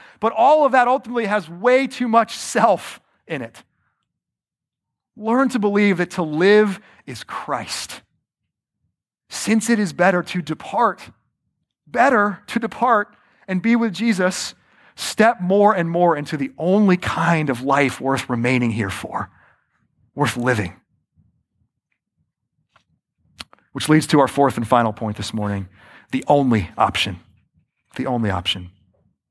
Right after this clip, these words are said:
Paul here in these words talks about life and death as if it's a choice. Verse twenty-two,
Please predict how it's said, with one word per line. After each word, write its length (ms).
Paul 380
here 340
in 80
these 160
words 420
talks 400
about 300
life 240
and 120
death 420
as 220
if 320
it's 160
a 40
choice. 640
Verse 200
twenty-two, 600